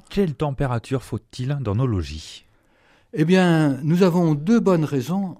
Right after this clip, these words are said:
Speaker 2: de nous intéresser au niveau de la température dans nos, dans nos logements.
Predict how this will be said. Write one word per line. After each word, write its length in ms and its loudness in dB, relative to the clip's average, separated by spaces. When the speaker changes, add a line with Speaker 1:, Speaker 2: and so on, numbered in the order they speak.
Speaker 2:
de 140 -2
nous 180 0
intéresser 480 -6
au 80 -2
niveau 240 -2
de 60 -4
la 80 -6
température 720 -8
dans 120 -8
nos, 200 -8
dans 320 -14
nos 180 -2
logements. 460 -10